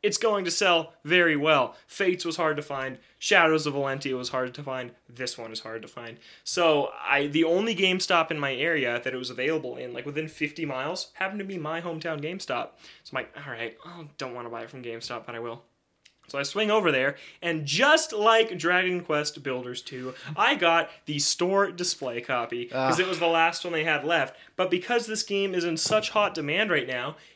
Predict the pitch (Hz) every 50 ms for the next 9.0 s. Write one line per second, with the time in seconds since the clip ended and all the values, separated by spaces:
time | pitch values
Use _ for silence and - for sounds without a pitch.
0 | _ - - 180 180 180 - 226 220 226 220 - - 190 180 170 - - - -
1 | 254 269 302 320 320 294 285 269 - 202 226 233 226 214 208 214 233 247 240 226
2 | 214 208 208 202 - - - - - 196 202 185 190 208 220 220 220 208 - -
3 | - 190 160 147 147 - - - 254 254 208 151 147 151 - - _ _ _ _
4 | _ _ _ _ _ _ _ _ - 147 151 190 185 - - 277 277 - 175 175
5 | - - - _ _ _ _ - - - - 220 269 349 381 349 277 233 214 185
6 | 170 170 160 160 - - - - 277 320 320 - 190 160 160 156 156 - - -
7 | - - 220 247 277 277 285 294 269 226 233 185 175 190 208 277 285 - 247 214
8 | 180 160 151 151 156 - 185 160 151 147 - - 285 311 220 151 127 - - -